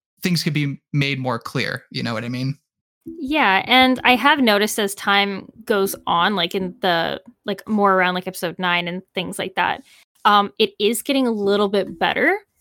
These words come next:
Speaker 2: So I'm wondering if it was just kind of, like, a rush for the first kind of set of episodes. But honestly, like, this is probably one of the better mystery ones that I've watched. Um, so I'm, I'm very excited to see where it goes. I'm definitely gonna be keeping up to date on this one for sure.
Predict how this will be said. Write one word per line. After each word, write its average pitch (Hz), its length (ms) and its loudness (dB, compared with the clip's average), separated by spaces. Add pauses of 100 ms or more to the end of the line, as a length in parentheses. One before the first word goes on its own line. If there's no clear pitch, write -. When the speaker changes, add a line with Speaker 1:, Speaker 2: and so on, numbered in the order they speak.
(300)
Speaker 2:
So 202 400 6
I'm 202 160 2
wondering 202 260 4
if 196 140 -4
it - 20 0
was 196 140 -2
just 196 240 -4
kind 208 160 -2
of, 180 60 -4
like, 190 100 -4
a 190 80 2
rush 180 380 0
for 202 100 -10
the 185 100 -4
first - 500 -6 (320)
kind 208 140 -2
of 185 80 -2
set 196 200 4
of 180 100 -2
episodes. 254 800 -4
But - 340 2 (280)
honestly, 220 440 2
like, 185 160 -2
this 202 180 -2
is 220 120 -2
probably 269 340 4
one 370 120 2
of 370 80 -2
the 269 140 -2
better 196 680 4
mystery 196 420 0
ones 180 240 -4
that 180 80 -2
I've 165 200 -2
watched. - 600 -2 (640)
Um, 180 500 0
so - 160 -2
I'm, 202 180 0 (120)
I'm 185 120 -8
very 330 280 4
excited 220 380 2
to 190 60 -10
see 180 140 -2
where 170 100 -4
it - 80 -10
goes. - 380 -8 (240)
I'm 185 140 -2
definitely 214 340 2
gonna 208 80 2
be 190 400 0
keeping 196 300 -2
up - 120 -4
to 196 100 -4
date 180 180 -2
on 165 140 -6
this - 180 -8
one 180 100 -6
for 185 140 -10
sure. - 300 -6